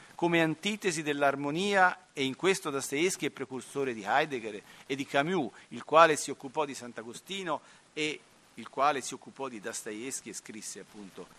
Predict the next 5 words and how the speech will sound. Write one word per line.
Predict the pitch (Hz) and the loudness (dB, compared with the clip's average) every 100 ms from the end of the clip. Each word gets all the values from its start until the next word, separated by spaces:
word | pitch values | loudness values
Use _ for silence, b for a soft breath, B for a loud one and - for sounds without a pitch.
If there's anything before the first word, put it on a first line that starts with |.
| - | -16
della | 107 101 98 - | -12 -10 -12 -12
rivolta | 127 120 110 101 - 95 87 - - | -12 -8 -6 -8 -10 -10 -10 -18 -12
del | 110 | -12
Bund | 107 135 117 101 92 | -8 -8 -8 -12 -16
dostoevskiano. | 85 - 90 82 - - - - - | -14 -12 -12 -14 -16 -16 -18 -20 -20